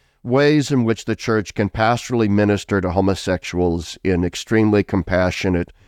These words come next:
ways that are effective, right? But instead, Cardinal Fernandez decided that he wants to find a way to do blessings of gay couples,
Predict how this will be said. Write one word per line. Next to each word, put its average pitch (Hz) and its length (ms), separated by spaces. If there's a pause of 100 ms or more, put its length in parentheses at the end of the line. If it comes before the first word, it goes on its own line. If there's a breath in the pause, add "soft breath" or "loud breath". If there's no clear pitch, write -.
(260 soft breath)
ways 95 420
that 90 120
are 90 120
effective, 90 760 (760)
right? 104 260 (280 soft breath)
But 156 140
instead, 147 680 (360)
Cardinal 139 300
Fernandez 98 720
decided 104 560
that 101 100
he 104 100
wants 120 280
to 131 80
find 127 260
a 110 60
way 101 240
to 95 120
do 98 200
blessings 90 500
of 85 160
gay 82 220
couples, - 500